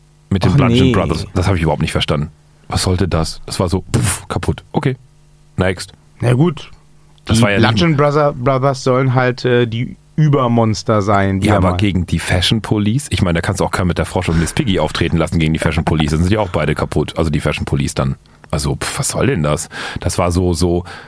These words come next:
Speaker 1: das hat ja nicht mal gereicht, um Bier zu holen. Das war ja irgendwie schneller aus, als ich pinkeln konnte.
Speaker 2: Aber es war High Impact.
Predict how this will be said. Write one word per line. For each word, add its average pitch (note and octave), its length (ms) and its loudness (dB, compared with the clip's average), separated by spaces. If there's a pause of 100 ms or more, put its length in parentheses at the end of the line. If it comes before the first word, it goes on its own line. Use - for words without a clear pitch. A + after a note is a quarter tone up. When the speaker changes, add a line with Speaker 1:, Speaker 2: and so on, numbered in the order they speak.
(160)
Speaker 1:
das - 140 -2
hat F2+ 100 0
ja F#2 60 2
nicht F#2 140 0
mal F#2+ 120 2
gereicht, E2 320 0
um E2+ 120 0
Bier C#3+ 220 -2
zu F2 180 -2
holen. D#2+ 320 2
Das E2 160 -2
war E2+ 100 2
ja E2+ 200 0
irgendwie E2+ 420 0 (300)
schneller G2+ 320 0
aus, F#2+ 160 0
als F2+ 120 -2
ich D#2+ 100 -4
pinkeln D3+ 300 0
konnte. D#2+ 360 -2 (100)
Speaker 2:
Aber D#3+ 480 0
es A#2+ 140 -4
war A2 160 0
High A2 160 0
Impact. - 460 -8